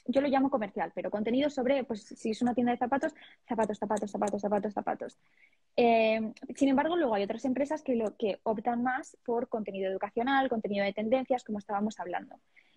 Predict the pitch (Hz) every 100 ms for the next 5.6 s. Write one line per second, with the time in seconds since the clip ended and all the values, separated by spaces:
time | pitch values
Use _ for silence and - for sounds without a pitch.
0 | _ - 247 233 220 - 302 294 247 240
1 | 240 220 208 202 - 214 214 208 - 233
2 | 247 220 233 254 214 233 220 220 202 226
3 | - 202 202 208 208 202 208 202 190 185
4 | - _ _ - 220 214 240 240 - -
5 | 214 - - - 196 -